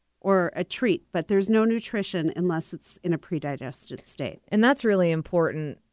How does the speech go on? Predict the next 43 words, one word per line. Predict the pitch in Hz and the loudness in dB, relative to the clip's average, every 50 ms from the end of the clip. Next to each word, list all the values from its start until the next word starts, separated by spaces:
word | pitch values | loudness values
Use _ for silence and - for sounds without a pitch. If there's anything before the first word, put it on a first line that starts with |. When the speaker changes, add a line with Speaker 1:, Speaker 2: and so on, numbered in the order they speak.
| _ _ _ _ _ _ _ _ _ _ | _ _ _ _ _ _ _ _ _ _
Speaker 2:
It's, | - - - 226 | -8 -4 0 2
uh, | 214 190 170 165 160 156 156 - | 4 4 4 4 4 2 0 0
it's | - 170 - - | -2 -4 -4 -4
the | - 170 151 | -6 -4 -4
cellulose | - - - 220 214 208 196 170 151 147 147 147 139 - | -4 0 2 2 4 4 4 2 2 2 0 0 -2 -2
that's | - 151 143 - - | -4 -4 -4 -4 -4
in | 151 151 | -4 -4
the | 147 139 | -4 -4
cell | - - 190 165 156 147 | -2 0 0 2 2 2
wall | 143 143 147 147 139 | 2 2 2 2 0
of | 135 - _ | -2 -6 _
plant | - 175 165 160 - - | -4 -4 -2 -2 -4 -2
cells | - 180 175 175 180 170 | 0 2 2 2 0 0
that's | - 147 143 - | -2 -6 -4 -2
not | 160 151 147 147 - - | -2 0 0 0 0 0
in | 151 147 | -2 -2
the | 139 | -2
cell | 135 - 170 156 143 143 | -2 -2 -2 -2 0 0
wall | 143 139 139 135 | 0 0 0 -2
of | 131 - | -2 0
animal | 120 175 185 180 170 147 127 131 | 0 2 2 2 2 0 -2 -4
cells. | - - 131 101 80 78 - - | -6 -6 -6 -6 -6 -8 -10 -12
So | - - - - - 180 160 | -14 -12 -6 0 2 4 4
like | 151 151 151 147 - | 4 2 0 0 -2
you | 147 | -6
said, | 139 - - 240 226 170 147 143 139 | -8 -2 0 2 4 4 2 2 0
if | - 160 - - | -4 -6 -2 0
that | 180 175 202 - - | 0 2 2 0 -2
cell | - - - 185 170 160 151 | -6 -4 0 2 2 2 2
wall | 151 156 156 160 156 156 156 - - | 2 2 2 4 4 2 2 0 -2
isn't | 180 170 160 165 151 - 143 139 - | -2 -2 -2 -2 -4 -6 -8 -12 -6
broken | - 165 175 190 190 185 240 233 247 269 294 269 - _ _ _ _ _ _ | -2 2 2 2 2 2 0 0 0 0 -2 -4 -8 _ _ _ _ _ _
by | 170 165 165 160 156 151 | 2 4 4 4 2 0
either | 98 - 175 165 160 151 156 151 | -2 -2 0 0 0 0 0 -2
being | 147 147 160 160 160 156 156 151 | -2 -2 -2 0 0 0 0 0
lightly | 147 156 156 - - 151 143 | 0 -2 -2 -2 -2 -4 -6
cooked | - - - 214 214 208 - - - - | -6 -4 0 2 2 2 2 -2 -8 -4
or | 175 165 151 147 147 | -2 -2 -2 -2 -4
super, | - - - 214 - 202 180 | -8 -10 -10 -8 -4 -4 -6
super, | - - - 175 - 165 156 | -4 -4 -6 -6 -4 -4 -6
super | - - - 175 - 165 147 | -4 -4 -4 -2 -2 -4 -6
finely | - - - 165 156 160 160 151 139 | -6 -4 -4 -2 -2 0 -2 -2 -4
ground, | 131 - 139 143 143 143 147 156 180 208 233 220 | -4 -4 -2 -2 0 0 0 0 0 -2 -2 -4